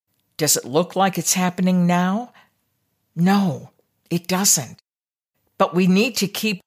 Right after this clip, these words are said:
hope alive. We need to stay with the problems until we find our solutions, one step at a time, one day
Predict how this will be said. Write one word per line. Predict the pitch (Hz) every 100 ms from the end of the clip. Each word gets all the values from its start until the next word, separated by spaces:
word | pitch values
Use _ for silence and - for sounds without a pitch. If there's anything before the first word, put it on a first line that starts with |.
| -
hope | 240 202 - -
alive. | 165 165 170 196 208 170 - _ _ _ -
We | 190
need | 208 233 214
to | 196
stay | - - - 208 220 220 139
with | 135 160
the | 170
problems | - 175 185 196 143 139 160
until | 156 180 165
we | 165
find | 156 - 180 202 185 135 - -
our | 160
solutions, | - 180 165 208 214 147 - - - _
one | 160 175 196 202 220
step | - - - 196 190
at | 190
a | 180
time, | 175 - 185 190 131 113 _ -
one | 190 196 208
day | 147 175 180 185 147 107